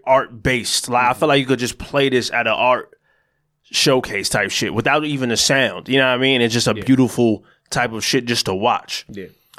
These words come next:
Speaker 1: Uh, but, man, that movie was toxic. Wow.
Speaker 2: Very
Speaker 1: It was
Speaker 2: much.
Speaker 1: very much so toxic. Um,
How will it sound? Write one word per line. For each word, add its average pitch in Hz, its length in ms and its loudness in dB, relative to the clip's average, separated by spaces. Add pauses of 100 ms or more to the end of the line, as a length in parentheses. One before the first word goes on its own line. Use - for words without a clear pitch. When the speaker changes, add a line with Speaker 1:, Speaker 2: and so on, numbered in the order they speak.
(280)
Speaker 1:
Uh, 127 420 4 (220)
but, 185 440 2 (2000)
man, 135 260 0
that 113 120 -4
movie 117 220 4
was 98 140 0
toxic. - 520 -6
Wow. 123 400 0 (260)
Speaker 2:
Very 117 120 -2
Speaker 1:
It 123 40 2
was 127 100 2
Speaker 2:
much. 123 40 -4
Speaker 1:
very 165 200 6
much 160 220 2
so 151 260 2
toxic. 131 680 -2 (460)
Um, 110 640 2